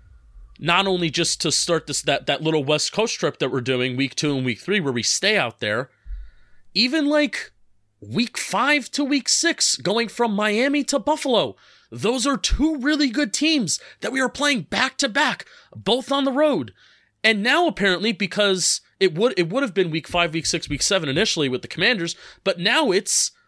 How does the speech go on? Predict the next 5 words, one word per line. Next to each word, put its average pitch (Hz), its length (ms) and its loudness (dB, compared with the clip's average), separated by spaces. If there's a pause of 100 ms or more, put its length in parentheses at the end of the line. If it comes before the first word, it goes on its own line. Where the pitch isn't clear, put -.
(140)
Las 165 320 0
Vegas 190 680 2 (880)
on 170 160 2
the 165 80 4
road, 151 380 0